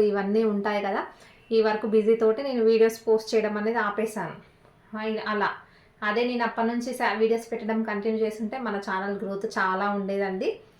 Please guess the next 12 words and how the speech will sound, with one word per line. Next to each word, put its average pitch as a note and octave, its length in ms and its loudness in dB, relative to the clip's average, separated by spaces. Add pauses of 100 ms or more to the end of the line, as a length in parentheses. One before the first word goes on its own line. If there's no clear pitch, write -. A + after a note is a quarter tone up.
(240)
అలా G3 240 -2
వీడియోస్ A3 360 0
పెట్టడం G#3+ 320 -2
ఆపేయడం G3+ 440 -2
జరిగింది. F3+ 400 -4
తర్వాత G#3 440 -4 (540)
నేను G#3 220 -4
వచ్చేసి A3 440 -6 (600)
మొన్న G#3+ 240 -2 (140)
లాస్ట్ G#3 440 -2 (720)
మే, G#3 260 -2 (240)
మే G#3 180 -4